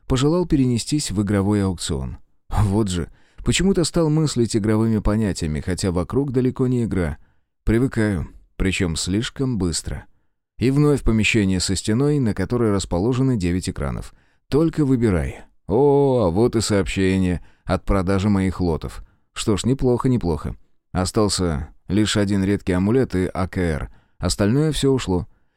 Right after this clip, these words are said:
Итого, за вычетом всех комиссий, мне перепало три эпических и пять редких кристаллов. Похоже, кто-то оптом скупил мои магические амулеты. Что ж,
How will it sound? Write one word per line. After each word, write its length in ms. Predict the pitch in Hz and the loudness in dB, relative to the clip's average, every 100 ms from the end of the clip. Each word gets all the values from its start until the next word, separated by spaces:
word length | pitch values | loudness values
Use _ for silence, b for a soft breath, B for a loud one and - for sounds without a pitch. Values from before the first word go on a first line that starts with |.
| - | -6
Итого, 460 | 123 127 135 147 170 | -2 0 2 2 2
за 160 | 120 | 2
вычетом 400 | 120 117 98 104 | 2 0 0 0
всех 260 | 95 113 104 | 0 -2 0
комиссий, 540 | 104 120 175 180 180 | 0 0 0 0 0
мне 260 | 156 110 110 | 2 2 2
перепало 500 | 107 98 113 104 95 | 2 0 0 0 0
три 240 | 92 90 | 0 -2
эпических 600 | 80 139 151 147 135 - | 0 0 0 -4 -4 -4
и 20 | |
пять 280 | 82 95 101 | 0 0 0
редких 340 | 80 82 92 - | -2 -4 -4 -6
кристаллов. 640 | 76 69 69 50 50 - - _ _ | -6 -6 -6 -8 -10 -16 -20 _ _
Похоже, 440 | 85 87 160 156 160 | -4 -2 0 0 0
кто-то 360 | - 107 - - | 0 -2 -2 -2
оптом 400 | 131 131 156 147 | -2 0 0 0
скупил 400 | - 104 101 113 | 0 0 2 2
мои 180 | 120 117 | 2 2
магические 640 | 101 78 80 - 80 82 | 0 -2 -4 -6 -6 -4
амулеты. 520 | 76 73 53 - 50 - - _ - | -4 -4 -6 -10 -12 -14 -20 _ -12
Что 320 | - - 151 | -4 0 0
ж, 180 | - | -2